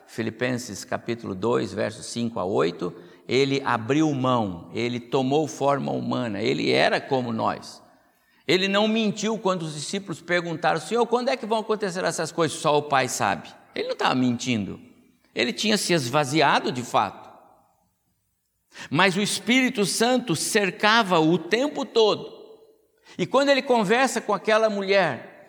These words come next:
ele percebe que aquela mulher, por um ato do Espírito Santo de Deus na vida dele, Jesus,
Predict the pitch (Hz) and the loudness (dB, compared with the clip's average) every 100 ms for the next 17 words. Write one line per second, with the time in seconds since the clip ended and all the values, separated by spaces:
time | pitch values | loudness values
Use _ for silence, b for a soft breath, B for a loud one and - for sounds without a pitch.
0 | B B 190 226 220 220 190 - 220 208 | B B 2 2 2 0 0 2 2 2
1 | 160 180 170 208 226 254 226 196 185 143 | 0 -2 0 2 2 2 2 4 4 4
2 | - 139 139 147 202 214 190 190 - 196 | 2 0 4 4 2 0 -2 -2 -2 -2
3 | 190 - - 196 196 160 160 175 160 156 | -2 -6 0 0 -2 -10 0 2 4 2
4 | 143 196 220 180 151 123 113 160 151 175 | 2 4 2 4 4 4 4 2 4 4
5 | 208 - | 4 2